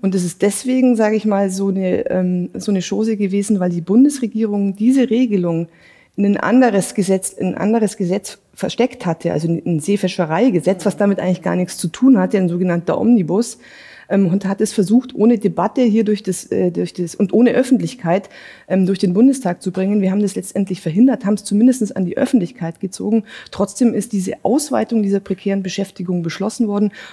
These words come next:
und damit, ähm, sind jetzt, äh, die Bedingungen für die Kolleginnen und Kollegen und für die Menschen, die auf den Feldern arbeiten, noch schlechter geworden.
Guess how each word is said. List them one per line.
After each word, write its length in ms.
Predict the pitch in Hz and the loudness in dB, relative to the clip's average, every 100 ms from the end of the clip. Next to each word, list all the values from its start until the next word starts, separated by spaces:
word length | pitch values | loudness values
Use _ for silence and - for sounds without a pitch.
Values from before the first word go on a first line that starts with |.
| - | -4
und 180 | 180 - | -2 0
damit, 340 | 165 214 - | 2 0 0
ähm, 240 | - 185 180 | -2 0 -2
sind 160 | 208 | -2
jetzt, 280 | 185 185 - | -4 -6 -12
äh, 200 | - 170 | -6 -4
die 180 | 170 185 | -2 -4
Bedingungen 520 | 175 165 180 208 208 | -2 0 0 0 -2
für 100 | 196 | -4
die 100 | 180 | -8
Kolleginnen 380 | 170 180 185 190 | -6 -4 -2 -2
und 100 | 180 | -6
Kollegen 340 | - 165 190 | -6 -4 -2
und 140 | 202 180 | -2 -4
für 100 | 175 | -6
die 280 | 175 175 - | -4 -4 -2
Menschen, 360 | 170 180 196 | -4 -4 -4
die 80 | 196 | -4
auf 100 | 175 | -2
den 180 | 196 165 | -4 -4
Feldern 340 | 156 180 202 | -4 -4 -4
arbeiten, 440 | 202 180 185 185 175 | -4 -6 -6 -6 -6
noch 160 | 175 | -8
schlechter 360 | - 170 - 160 | -8 -12 -10 -14
geworden. 400 | 156 156 - | -12 -12 -14